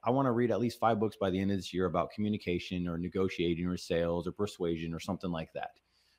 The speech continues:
All right. 'Cause the communication and the conversations that we have with people and building rapport and,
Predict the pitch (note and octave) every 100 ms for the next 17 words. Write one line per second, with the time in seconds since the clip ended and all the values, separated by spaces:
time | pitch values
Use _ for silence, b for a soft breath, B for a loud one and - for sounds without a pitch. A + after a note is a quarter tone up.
0 | - F#2 F#2 - G#2+ - b - A2+ D#3
1 | F#3 F3 - C#3+ C3+ C#3 A#2+ G#2 C3 B2
2 | A#2 A2 A2+ G#2 G2 F#2+ F#2+ E2+ F#2 -
3 | G2+ F2+ F2 E2+ F2 G#2+ G#2+ G#2 F#2 -
4 | F#2+ F#2+ F2+ E2